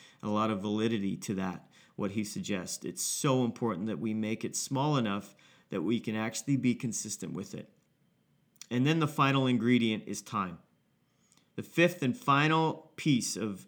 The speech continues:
of seeing and experiencing radical change in our lives that we desire over our lives and over our leadership, wherever we're leading, is to do just one thing over a long period of time.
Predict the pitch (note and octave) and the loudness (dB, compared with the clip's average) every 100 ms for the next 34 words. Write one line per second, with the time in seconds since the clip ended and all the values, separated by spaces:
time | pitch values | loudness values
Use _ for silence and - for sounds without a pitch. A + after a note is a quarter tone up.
0 | - A2 G2+ F#2 - - - D3+ D3 C3 | -8 -6 -6 -10 -12 -6 -2 0 2 0
1 | - - - A2 A2 - C#3 C#3 B2+ B2 | -4 -12 -6 -4 -4 -6 -2 0 0 -2
2 | G#2+ G#2+ A#2+ D3 D#3 D#3 - D3 D3 D3 | -2 0 0 0 -2 -4 -2 0 2 0
3 | C#3+ C3+ G#2 F#2 F#2 - - A#2+ A#2 A2+ | 0 0 -2 -4 -8 -12 -6 -4 -2 -2
4 | G#2+ F#2 F2+ - _ _ - A2 A2 F#2+ | -4 -4 -8 -14 _ _ -12 -6 -2 0
5 | G2+ A2 C3 C#3+ C3+ G#2 G2 G2 G2 G#2+ | 0 2 2 2 0 -2 -2 -4 -2 2
6 | C#3+ D3 D#3 D3 D3 A2+ A2+ A2 G#2+ G#2 | 4 4 4 2 2 -2 0 0 -2 0
7 | B2 D3 D3+ D3 - - - - A2 G#2 | 2 4 4 2 -4 -8 -8 -6 -4 2
8 | C3 A#2+ B2+ - A#2+ D#3 D#3+ C3+ A2 E2 | 2 2 -2 -2 0 2 2 0 0 -2
9 | A#2 A2+ G#2+ G#2+ A2+ A#2 A#2+ B2 - A2+ | -4 -2 0 0 0 2 0 -2 -2 -2
10 | A2 G2+ - A2 F2 | 0 -2 -6 -10 -10